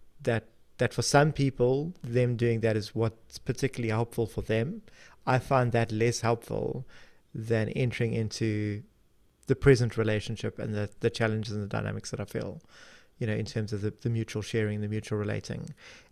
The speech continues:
And, and I've, I've been bringing that same practice to, uh, recent years with my,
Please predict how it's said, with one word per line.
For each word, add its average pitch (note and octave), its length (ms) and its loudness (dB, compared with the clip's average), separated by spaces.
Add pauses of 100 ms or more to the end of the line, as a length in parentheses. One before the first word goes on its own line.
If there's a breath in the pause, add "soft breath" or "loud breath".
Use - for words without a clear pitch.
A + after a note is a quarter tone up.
And, A2 380 0
and C3 140 2
I've, B2+ 100 4 (120)
I've C#3 180 2
been B2 160 0
bringing B2+ 240 0
that A#2 160 -2
same A#2 260 0
practice - 600 -4
to, G#2+ 500 -4 (800)
uh, A2 320 -2
recent A#2 500 -4
years A2+ 260 -2
with A2 160 -6
my, G#2 400 -2